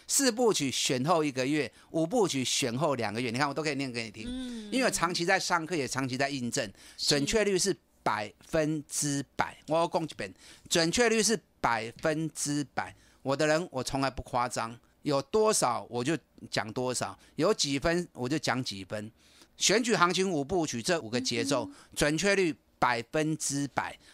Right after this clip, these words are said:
Speaker 1: 二十年来我印证的结果百分之百。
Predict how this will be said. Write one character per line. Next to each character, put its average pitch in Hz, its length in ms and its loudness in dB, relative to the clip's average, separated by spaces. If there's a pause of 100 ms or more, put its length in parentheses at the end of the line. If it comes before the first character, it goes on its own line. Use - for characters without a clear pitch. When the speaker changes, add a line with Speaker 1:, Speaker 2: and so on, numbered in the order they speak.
(140)
Speaker 1:
二 247 220 6
十 170 160 2
年 165 200 2
来 151 200 4
我 123 260 -4
印 170 220 0
证 151 160 0
的 127 80 0
结 123 280 -2
果 104 280 -6 (380)
百 113 180 2
分 135 220 -4
之 127 140 -4
百。 98 200 -8